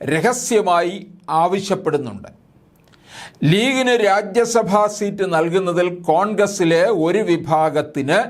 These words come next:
എതിർപ്പുണ്ട്. ലോക്സഭയിലേക്ക് ലീഗ് മത്സരിച്ച രണ്ട് സീറ്റിലും നല്ല വിജയസാധ്യതയുണ്ടെന്നാണ്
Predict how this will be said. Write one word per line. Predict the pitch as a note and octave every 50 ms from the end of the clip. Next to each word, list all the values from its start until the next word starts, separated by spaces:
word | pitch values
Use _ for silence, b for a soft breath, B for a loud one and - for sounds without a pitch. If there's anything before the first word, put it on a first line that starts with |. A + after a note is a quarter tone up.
| - - - - - _ _ - D#3+
എതിർപ്പുണ്ട്. | E3 D#3+ F#3 F#3 F#3 - C3+ A#2 G#2+ E2+ F2 - - - - _ _ _ _ _ _ b b b b b b b b b b -
ലോക്സഭയിലേക്ക് | A2+ C#3+ D#3+ F#3 G3+ G3 - - - A3 G3+ E3+ F#3 F#3+ G3 F#3+ F#3+ F#3 F#3+ F3 - F3 F#3 F3+ D#3+ D#3
ലീഗ് | D#3+ F3 G#3 G3+ G3 G3 F#3 E3
മത്സരിച്ച | D#3+ D#3+ D#3+ E3 - F#3+ F3 F3+ F3 F3 F#3+
രണ്ട് | - D#3+ D3+ D3 D#3+ F3 F#3+ E3+ G3+
സീറ്റിലും | G3 G3 - D3+ D#3 D3 - F3 F3 E3 D#3+ B2+ G#2+ E2 - - - - b b b b b b b b b b b
നല്ല | C3 C#3 D3+ E3+ G3+ A#3 A3+ A3+ A3+
വിജയസാധ്യതയുണ്ടെന്നാണ് | F#3+ D#3+ E3 D3+ G#3+ A3 A#3 A#3+ A#3 A#3 A3+ G#3 G3+ G3+ F3+ D#3+ F#3 F#3 F3+ F3+ F3 E3 D#3 D#3 E3 F#3 F3+ F3 D#3 D3 C#3+ C#3 C#3 E3 G#3 A3